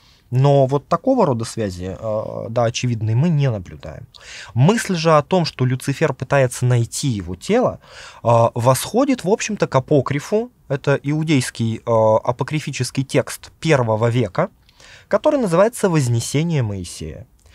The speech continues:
Фрагменты из него цитируют, например, христианский, э, учитель Ориген,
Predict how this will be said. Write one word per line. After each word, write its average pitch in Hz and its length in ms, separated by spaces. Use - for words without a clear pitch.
Фрагменты 226 520
из 131 80
него 131 220
цитируют, 117 460
например, 123 420
христианский, 117 840
э, 110 180
учитель 120 500
Ориген, 123 560